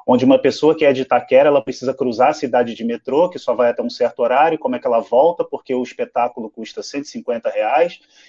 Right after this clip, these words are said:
e ela ainda tem uma pipoca, ela ainda tem uma fam-, é, é uma conta que não fecha.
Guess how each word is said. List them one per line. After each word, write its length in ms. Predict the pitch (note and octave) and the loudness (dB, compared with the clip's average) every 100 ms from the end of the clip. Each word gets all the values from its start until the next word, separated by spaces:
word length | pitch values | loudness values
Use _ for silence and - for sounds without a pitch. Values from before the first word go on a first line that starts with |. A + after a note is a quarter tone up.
| _ | _
e 100 | B2 | 2
ela 120 | A#2+ | 4
ainda 180 | B2 B2 | 4 2
tem 140 | B2+ | 2
uma 160 | B2 A#2 | -2 -2
pipoca, 560 | A2+ - B2+ E3+ E3+ C#3 | -6 0 4 4 4 0
ela 160 | C3 | 0
ainda 180 | A#2+ B2 | 0 -2
tem 160 | A#2+ B2 | -2 -4
uma 140 | B2+ | -2
fam-, 220 | B2+ B2 _ _ _ | -2 -6 _ _ _
é, 280 | C3+ - C#3+ | -4 -2 0
é 60 | |
uma 260 | D#3+ D#3 D#3 | 0 0 -4
conta 340 | - C#3 D3+ | -4 -4 -4
que 140 | C#3 B2+ | -6 -6
não 160 | C3 | -8
fecha. 380 | - F#2+ - - | -4 -4 -4 -12